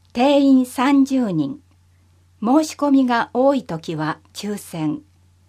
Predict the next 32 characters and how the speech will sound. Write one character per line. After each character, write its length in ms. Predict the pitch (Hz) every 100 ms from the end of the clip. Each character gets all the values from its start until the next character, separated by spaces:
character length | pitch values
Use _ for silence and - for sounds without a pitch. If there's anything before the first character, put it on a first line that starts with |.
| _ -
無 220 | 190 190
料 300 | 226 226 202
で 160 | 175
す。 220 | 208 - _ _ _ _ _ _ _ _ _ _ -
一 280 | 208 294
時 140 | 294 302
保 220 | 311 302
育 280 | 269 - 170
を 180 | 160 -
行 260 | 160 214
い 260 | 190 185 165
ま 160 | 160
す。 240 | - - _ _ _ _ _ _ _ _
六 320 | - 220 214
ヶ 140 | - 302
月 280 | 277 294
か 160 | - 170
ら 240 | 170 170 _
就 320 | - 247 277
学 300 | 269 285 269
前 260 | 247 254 202
の 160 | 160
子 140 | 160 165
ど 160 | 175
も 280 | 165 156 151 _ _
三 440 | - 214 220 214 190
人。 300 | 165 - - _ _ _ _ _ -
申 200 | 190 226
し 140 | -
込 160 | - 185
み 180 | 175 156
順。 300 | 151 147